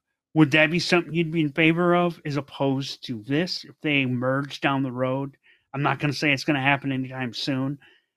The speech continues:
And that would solve the um, market problem because I think you would get a lot of, U S F L has more teams in major markets. So,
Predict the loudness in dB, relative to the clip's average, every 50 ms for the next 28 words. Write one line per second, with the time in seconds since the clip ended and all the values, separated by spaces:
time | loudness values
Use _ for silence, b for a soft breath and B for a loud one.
0 | _ _ _ _ _ _ -4 0 2 4 4 4 2 0 -4 _ _ _ _ _
1 | _ _ _ _ _ 4 4 4 4 6 6 6 6 4 2 -2 -4 0 4 6
2 | 6 6 6 4 2 0 -2 -6 -8 -4 -2 -2 -2 -2 -4 -6 -6 -8 -12 _
3 | _ _ _ _ -6 -4 -2 -2 -4 -4 -6 -8 -12 -16 -12 -2 2 6 6 6
4 | 6 4 -2 -8 -8 -8 -4 0 0 0 2 0 -2 -4 -6 -8 -8 -8 -6 -4
5 | -4 -4 -4 -4 -4 -4 -4 -4 -4 -6 -4 -2 0 0 0 0 0 -4 -4 -4
6 | -2 -2 -4 -6 -8 -10 -16 _ _ _ _ _ _ _ _ _ _ _ _ 4
7 | 6 6 6 6 4 0 2 2 2 2 2 0 2 4 6 6 6 4 4 2
8 | 0 0 0 -2 0 2 2 2 2 0 -4 -6 -4 -4 -4 -4 -6 -8 -6 -4
9 | -4 -4 -4 -6 -10 -16 -16 -14 -10 -8 -6 -6 -6 -6 -8 -10